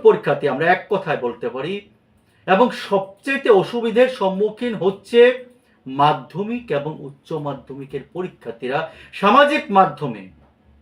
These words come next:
সামাজিক মাধ্যমে এই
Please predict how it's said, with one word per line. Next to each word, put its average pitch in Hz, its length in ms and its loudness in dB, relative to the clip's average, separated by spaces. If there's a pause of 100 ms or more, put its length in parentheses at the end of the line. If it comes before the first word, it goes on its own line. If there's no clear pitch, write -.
(380)
সামাজিক 233 640 2
মাধ্যমে 247 800 0 (720)
এই 170 320 0